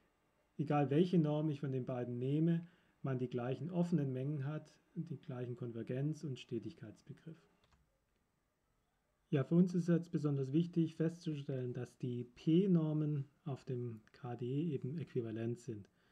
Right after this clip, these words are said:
Und das ist der Inhalt dieses Lemmas. Hier sind P Q zwei Exponenten, Q ist größer als P und die erste Abschätzung sagt, dass, äh, man die kleinere P-Norm durch die größere abschätzen kann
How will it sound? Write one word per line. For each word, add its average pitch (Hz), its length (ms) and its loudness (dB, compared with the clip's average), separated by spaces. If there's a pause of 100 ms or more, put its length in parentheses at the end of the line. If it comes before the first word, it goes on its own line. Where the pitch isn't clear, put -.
(400)
Und 135 140 2
das 143 140 4
ist 151 220 0
der 156 80 2
Inhalt 139 280 0
dieses 120 280 -6
Lemmas. 208 500 0 (560)
Hier 156 120 2
sind 143 320 0 (120)
P 165 160 2
Q 175 320 6
zwei 143 240 -2
Exponenten, 185 640 2
Q 143 200 2
ist 131 120 -4
größer 180 340 4
als 151 220 -4
P 208 380 -2 (360)
und 147 140 0
die 160 60 2
erste 156 360 -2
Abschätzung 139 500 -6
sagt, 139 600 -2 (420)
dass, 127 460 -4
äh, 123 180 -2
man 120 280 -4
die 117 400 -8 (560)
kleinere 147 760 2 (680)
P-Norm 135 680 0
durch 123 160 -6
die - 100 -10
größere 170 440 4
abschätzen 143 520 -4
kann 127 380 -6